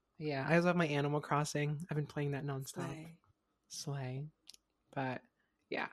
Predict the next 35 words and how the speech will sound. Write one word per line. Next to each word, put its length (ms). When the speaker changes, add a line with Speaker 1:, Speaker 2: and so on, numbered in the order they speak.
Speaker 1:
so 200
I've 140
had 180
a 140
really, 480
really 180
great 240
time 260
talking 320
about 200
this. 360
I'm 80
excited 400
for 80
you 80
guys 200
to 60
see 260
the 120
video 420
we're 120
releasing. 680
That'll 180
be 120
really 240
fun. 460
Yeah. 140
Speaker 2:
I 60
agree. 540
I, 300
like 200
you 60
said, 360
I 120
think 280